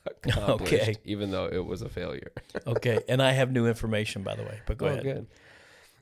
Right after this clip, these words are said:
Speaker 1: So I have this tractor, you know, this, this big tra-, it's the biggest, it's a riding lawnmower, but it's about, it's the size of a small tractor, you know, it's
Speaker 2: <laughs>
Speaker 1: for this new house. And, uh, I was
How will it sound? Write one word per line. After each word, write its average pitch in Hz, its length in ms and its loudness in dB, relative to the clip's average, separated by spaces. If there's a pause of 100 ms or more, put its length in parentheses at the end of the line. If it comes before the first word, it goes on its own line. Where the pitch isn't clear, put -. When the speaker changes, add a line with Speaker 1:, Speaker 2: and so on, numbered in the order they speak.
(100)
Speaker 1:
So 117 500 6
I 104 160 0
have 117 240 2
this 139 140 0
tractor, 90 580 -2 (420)
you 90 140 -6
know, 82 80 -6
this, 95 160 -8 (140)
this 98 160 -6 (500)
big 120 220 -2
tra-, 95 180 -2
it's 101 140 -4
the 107 80 -4
biggest, 107 400 0 (160)
it's - 400 -6
a 117 60 4
riding 95 600 -2
lawnmower, 87 680 -4
but 87 220 -6
it's 87 220 -8
about, 90 240 -10
it's - 140 -12
the 101 60 -8
size 98 380 -4
of 85 120 -10
a 92 60 -8
small - 280 -6
tractor, - 640 -10 (140)
you - 60 -8
know, 127 220 -8
it's - 120 -10 (380)
Speaker 2:
<laughs> - 380 -18
Speaker 1:
for 92 180 -8
this 90 380 -8 (260)
new 104 140 -8
house. 87 340 -10 (840)
And, 107 340 -2
uh, 98 440 0 (520)
I 98 100 -2
was 101 180 -2